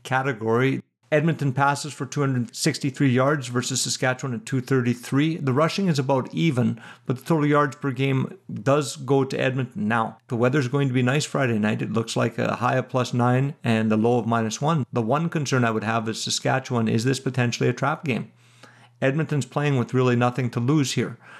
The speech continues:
and Saskatchewan has everything to gain in, in staying ahead. And this could be a tough one where Edmonton may play a, above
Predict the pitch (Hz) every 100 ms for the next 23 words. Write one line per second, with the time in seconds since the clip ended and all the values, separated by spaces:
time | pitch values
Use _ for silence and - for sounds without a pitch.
0 | - _ 113 113 110 113 - 123 120 -
1 | 123 120 117 117 107 117 117 117 120 117
2 | 110 120 104 117 127 120 110 - 107 -
3 | 120 113 104 131 113 101 113 120 - 160
4 | 151 143 - 156 - 160 107 123 120 117
5 | 123 120 131 139 123 143 - 143 131 120
6 | - _ - 104 127 127